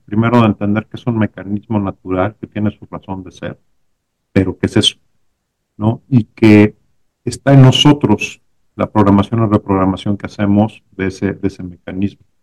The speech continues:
¿Qué quiero decir? Me decíamos al principio, muchos de esos miedos son adquiridos o son inculcados. Nunca los hemos realmente,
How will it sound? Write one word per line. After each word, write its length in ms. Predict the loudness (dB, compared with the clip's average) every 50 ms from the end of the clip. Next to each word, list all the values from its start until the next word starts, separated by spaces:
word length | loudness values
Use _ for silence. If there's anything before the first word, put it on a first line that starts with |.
| _ _ _ _ _ _ _ _ _ -8
¿Qué 120 | -8 -2
quiero 200 | 2 4 4 6
decir? 440 | 6 4 4 6 4 4 4 2 _ _ -6
Me 240 | 0 2 2 2 2
decíamos 340 | 0 0 4 2 4 4
al 80 | 2 -2
principio, 540 | -2 -4 -6 0 0 0 0 0 -8 -6 -6
muchos 320 | -2 -2 -2 -2 -2 0 0
de 80 | 0
esos 160 | 0 0 0
miedos 240 | 2 4 4 4 4
son 180 | 2 -2 -4 -4
adquiridos 600 | -6 -8 _ _ 2 2 2 2 0 -10 _ _ _
o 80 | _ -12
son 180 | -10 -8 -6 -6
inculcados. 680 | -8 -6 -8 -12 -10 -4 -4 -4 -4 -4 -10 _ _ _ _ _ _ _ _ _ _ _ _ _ _ _ _ _ -6
Nunca 300 | -2 -2 -2 -2 0 -2
los 180 | -4 -4 -6 -8
hemos 180 | -8 -6 -4 -2
realmente, 680 | 0 0 0 -2 -4 -4 -2 -2 0 0 -2 -4 -10